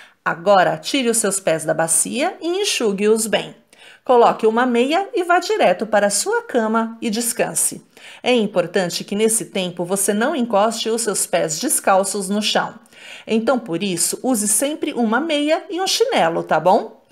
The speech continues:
Pois os seus pés precisam ficar bem aquecidos e, se possível, durma com a meia. Por isso que é importante que esse tratamento seja sempre feito à noite,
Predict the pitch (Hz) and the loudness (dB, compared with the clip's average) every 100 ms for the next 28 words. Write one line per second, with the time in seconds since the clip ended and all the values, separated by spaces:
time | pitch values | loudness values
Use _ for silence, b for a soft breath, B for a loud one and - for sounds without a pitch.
0 | B B B B - 285 - 196 175 165 | B B B B 0 2 2 0 0 0
1 | - 185 175 - 202 - 233 208 208 196 | 2 2 2 -2 -2 -2 -2 -2 -4 0
2 | 208 208 196 285 330 320 339 - 170 156 | 2 2 2 -2 -2 -2 0 0 -2 -4
3 | 156 - 285 294 233 - 233 - 247 262 | -4 -2 0 0 0 0 0 0 -2 -2
4 | 392 403 _ 233 226 185 180 185 208 208 | -4 -6 _ -4 0 2 0 0 2 2
5 | 339 262 156 - - _ B B B B | 2 -2 -2 -6 -10 _ B B B B
6 | _ 240 190 226 220 202 196 190 165 156 | _ 0 2 2 0 -2 -2 -2 -4 -2
7 | 190 165 160 170 214 247 330 269 202 185 | -4 -4 -8 -8 -2 0 0 -2 -2 -2
8 | 175 185 170 165 - 226 190 180 330 349 | -4 -6 -8 -6 2 2 4 0 -2 -4
9 | 254 - 220 240 294 - 294 320 185 165 | -8 0 0 0 -4 -2 0 2 0 -2
10 | - - | -8 -10